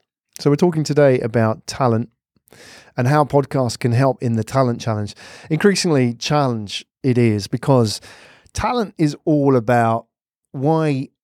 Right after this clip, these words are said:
I want to join your team. And that team could be your company, and it could be your ecosystem or your platform.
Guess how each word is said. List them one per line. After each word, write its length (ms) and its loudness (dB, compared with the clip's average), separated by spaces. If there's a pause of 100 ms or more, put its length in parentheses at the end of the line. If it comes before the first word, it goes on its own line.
(160)
I 540 2
want 220 0
to 60 2
join 500 0
your 300 2
team. 640 -4
And 100 -2
that 140 0
team 320 -2
could 240 -2
be 380 0 (260)
your 160 -2
company, 680 0
and 100 -2
it 100 -6
could 220 0
be 100 0
your 200 0
ecosystem 640 -2
or 80 0
your 120 2
platform. 720 -4